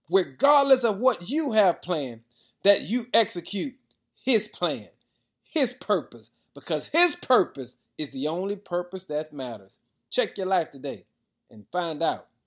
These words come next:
whose purpose you are being guided by. Praying that it's his purpose.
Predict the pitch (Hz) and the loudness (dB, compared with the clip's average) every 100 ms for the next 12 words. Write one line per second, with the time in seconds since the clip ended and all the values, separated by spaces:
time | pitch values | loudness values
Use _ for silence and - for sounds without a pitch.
0 | _ _ - 220 - - 196 - 107 - | _ _ -8 -8 -8 -8 -8 -8 -18 -20
1 | - _ _ 156 156 110 135 123 104 131 | -20 _ _ -8 -8 -8 -10 -10 -10 -12
2 | 123 101 92 107 - _ _ _ _ _ | -14 -16 -18 -20 -20 _ _ _ _ _
3 | - 311 330 269 147 - _ _ _ 113 | 10 12 12 8 2 -6 _ _ _ -16
4 | 123 127 - - 180 - 170 131 - 92 | -12 -12 -10 -8 -8 -10 -10 -10 -12 -20
5 | _ | _